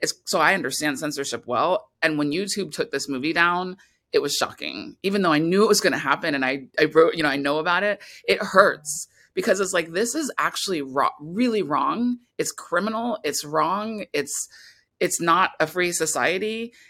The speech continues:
And when my mo-, when this movie is taken off of YouTube for med-, for medical misinformation, and, and you can right now go to YouTube and you can see Doctor Fauci saying, and Doctor Walensky and Rachel Maddow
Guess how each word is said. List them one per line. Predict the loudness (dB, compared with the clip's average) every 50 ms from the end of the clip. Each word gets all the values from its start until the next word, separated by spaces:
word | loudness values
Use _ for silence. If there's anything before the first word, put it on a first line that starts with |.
| _ _
And | 2 2 2 0 -2 -4 -4
when | 0 2 2 2 4
my | 2 2 2
mo-, | 2 -2 -4
when | -2 -2 -2 -2 2 4
this | 4 4 6 4
movie | 0 0 0 0 -2
is | -2 -2 -4
taken | -4 -4 -2 -2 -2 -2
off | -2 -2 -2 -2
of | -2
YouTube | -2 -4 -6 -2 0 0 0 0
for | -2 -4
med-, | -2 0 0 0 -2 -2
for | 0 2 4 4 4
medical | 4 2 2 2 2 0 -4 -6 -6 -4
misinformation, | -4 -4 -4 -4 -6 -6 -6 -6 -6 -6 -6 -6 -8 -6 -6 -6 -6 -6 -8 -10 -12 -12 _ _ _ _ _ _ _ _ 0
and, | 2 2 2 0 -2 -4 _ _ _ _ _ _ _ _ _ _ _ _ _ _ 0
and | 2 2 2 2 0 -2 -4 -4 -6 -8 -10
you | -10 -4 -4 -4 -2
can | 0 0 0 0 2 4
right | 4 4 4 4 2
now | 2 0 0 0 0
go | 0 0 0 0
to | 0
YouTube | -2 -6 -6 -6 -4 -2 0 0 0 0 -2
and | -2 -2 -2
you | -2 -4
can | -4 -6 -6
see | -4 -4 -4
Doctor | 0 0 -2 0 -2 -6 -6
Fauci | 0 2 2 2 2 0 -4 -4 -4
saying, | -2 -2 -2 -4 -4 -2
and | 0 0 0 2 2
Doctor | 0 0 0 -2 -4
Walensky | -2 -2 -2 -2 -4 -4 -6 -6 -6 -4 -4
and | -2 -2 -2 -2 0
Rachel | -2 -2 -2 -4 -4 -2
Maddow | 0 0 0 0 2 2 2 2 0 0